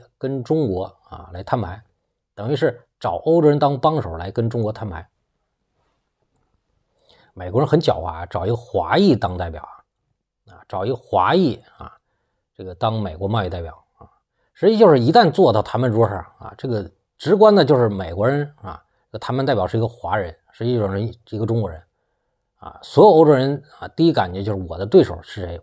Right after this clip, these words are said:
我的贸易对手是谁啊？不是美国人，是个中国人啊，非常狡猾啊，就等于把仇恨直接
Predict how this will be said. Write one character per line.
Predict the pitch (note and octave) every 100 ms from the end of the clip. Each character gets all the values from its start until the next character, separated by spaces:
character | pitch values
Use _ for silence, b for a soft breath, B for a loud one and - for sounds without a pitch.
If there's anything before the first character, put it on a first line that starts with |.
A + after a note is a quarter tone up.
| -
我 | G2+
的 | G2
贸 | B2+ G#3+
易 | D#3
对 | A#2+ G#3+
手 | A2 -
是 | - B2
谁 | F2 - _ _ _ _ _ _ _ _
啊？ | - -
不 | C3
是 | G#3+
美 | C3+ F2
国 | F2+
人， | F2
是 | F2+ -
个 | G#2+
中 | G#2 C#3+
国 | G#2+
人 | - _ _ _ _ _ _ _ _ _ _ _ _
啊， | - _ _ _ _ _ _
非 | _ A#3
常 | D3+ B2+
狡 | A2 D#2
猾 | -
啊， | E2 D#2+ E2
就 | -
等 | C3 D3
于 | F#3+
把 | B2 A2+
仇 | - C3
恨 | E3 D#3+
直 | A2 D3
接 | F3+